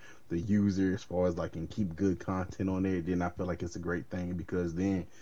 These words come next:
you know, you have a lot of people who are comfortable with the subscription. Now, the flip side of it is what we were talking about earlier.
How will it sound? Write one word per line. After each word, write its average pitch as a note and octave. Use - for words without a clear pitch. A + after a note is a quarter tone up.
you -
know, F#2
you G#2+
have G2+
a -
lot F#2
of -
people F2
who F2+
are F2
comfortable F2+
with A2
the G#2
subscription. -
Now, F#2
the F#2
flip F#3
side G#2+
of F#2+
it F#2+
is E2+
what F#2+
we G2
were F2
talking F#2
about F2
earlier. G#2